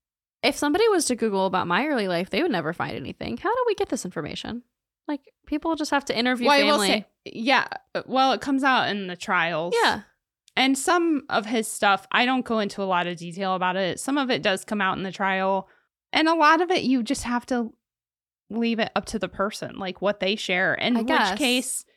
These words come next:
Speaker 2: how do you know it's factual?
Speaker 1: Yeah.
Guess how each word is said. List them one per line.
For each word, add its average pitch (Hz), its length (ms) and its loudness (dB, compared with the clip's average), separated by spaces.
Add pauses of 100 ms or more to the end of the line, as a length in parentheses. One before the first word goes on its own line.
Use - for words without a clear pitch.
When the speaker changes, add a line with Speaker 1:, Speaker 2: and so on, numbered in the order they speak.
(460)
Speaker 2:
how 240 240 -2
do 247 80 -2
you 254 120 -2
know 226 220 -2
it's - 760 -10
factual? 294 960 -6 (520)
Speaker 1:
Yeah. 226 580 2